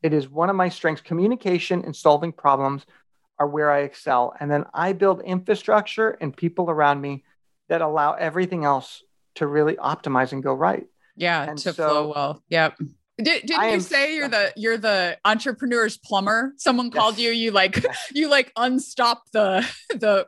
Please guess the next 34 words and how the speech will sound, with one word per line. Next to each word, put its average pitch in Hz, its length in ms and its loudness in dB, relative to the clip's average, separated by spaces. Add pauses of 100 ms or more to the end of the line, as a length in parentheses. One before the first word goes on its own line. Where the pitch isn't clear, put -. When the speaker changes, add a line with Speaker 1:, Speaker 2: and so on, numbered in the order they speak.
Speaker 2:
clogs 214 600 0
in 196 200 0
businesses. 208 720 0 (260)
<laughs> - 260 -4
Speaker 1:
Hundred 214 260 0
percent. 196 500 0
Entrepreneur's 214 720 0
plumber 185 400 0
is 151 120 -2
kind 185 200 -2
of 180 80 2
my 180 200 2
alias. 180 520 0
And 151 120 -2
it's 147 160 -2
because 247 460 -2 (100)
Speaker 2:
Yeah. 156 160 0
Speaker 1:
I 190 100 2
want 165 360 -2 (200)
to 175 160 2
literally 180 540 -2
have 151 440 0 (560)
every 214 380 4
single 202 320 4
pipe 175 420 -2 (120)
work 156 240 2 (120)
optimally 139 580 0
for - 160 -18
you. 202 80 -8
Speaker 2:
Yeah. 175 200 6 (300)
Yeah. 180 260 4
I - 80 -4
loved 165 340 0
that. 143 280 0